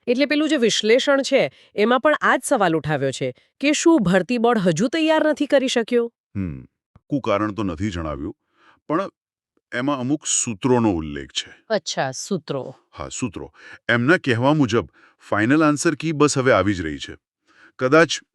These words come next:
Speaker 2: કદાચ આવતા બે દિવસમાં પણ આવી જાય.
Speaker 1: ઓહ, બે દિવસમાં?
Speaker 2: હા. પણ, અ, એ સ્પષ્ટ કરવું જરૂરી છે કે આ ફક્ત પેલા અનામી સૂત્રોની વાત છે, જેનો ઉલ્લેખ એ વિશ્લેષણમાં છે, એટલે આના પર કેટલો ભરોસો કરવો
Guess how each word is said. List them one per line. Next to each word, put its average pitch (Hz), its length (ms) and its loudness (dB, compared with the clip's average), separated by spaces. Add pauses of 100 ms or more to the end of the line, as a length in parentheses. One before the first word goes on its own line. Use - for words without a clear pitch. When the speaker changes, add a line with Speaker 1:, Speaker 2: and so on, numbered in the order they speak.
(600)
Speaker 2:
કદાચ 147 260 4
આવતા 147 220 4
બે 135 200 6
દિવસમાં 139 420 2
પણ 120 100 2
આવી 80 220 -2
જાય. 69 160 -12 (220)
Speaker 1:
ઓહ, 220 340 4 (220)
બે 208 200 4
દિવસમાં? 226 540 0 (260)
Speaker 2:
હા. 71 180 -6 (640)
પણ, 302 160 0 (440)
અ, 90 300 0 (120)
એ 110 80 -4
સ્પષ્ટ 139 380 -6
કરવું 120 260 -6
જરૂરી 101 340 -6
છે 127 140 -6
કે 120 100 -6
આ 104 80 0
ફક્ત 98 440 -8 (360)
પેલા 95 240 -6
અનામી 110 360 0
સૂત્રોની 113 440 -4
વાત 90 240 -2
છે, - 260 -10 (500)
જેનો 101 280 0
ઉલ્લેખ 92 300 0
એ 98 60 -2
વિશ્લેષણમાં 107 640 -2
છે, 135 180 -6 (240)
એટલે 110 280 -4
આના 113 240 -4
પર 143 140 -4
કેટલો 123 380 -4
ભરોસો 139 380 -4
કરવો 131 440 -4